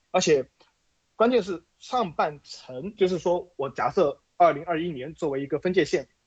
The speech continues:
二零二一年之前利物浦只输了一场联赛，是输给了维拉啊，那个就不用多提了。但是呢，到了一月份之后，除了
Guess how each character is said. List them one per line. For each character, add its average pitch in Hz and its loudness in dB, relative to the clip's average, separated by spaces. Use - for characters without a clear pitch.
二 220 4
零 214 4
二 220 4
一 208 0
年 214 2
之 233 -8
前 185 -6
利 208 -2
物 220 0
浦 127 -8
只 143 -4
输 226 0
了 175 10
一 220 2
场 - -2
联 113 -6
赛， 139 6
是 151 0
输 160 -2
给 117 4
了 117 2
维 113 0
拉 147 6
啊， 117 -4
那 117 -10
个 110 -12
就 123 -8
不 139 -6
用 156 0
多 151 2
提 - -10
了。 131 -2
但 233 4
是 220 -4
呢， 190 -2
到 220 4
了 202 -4
一 226 -14
月 254 -10
份 175 -14
之 160 -12
后， 156 -10
除 202 -16
了 240 -2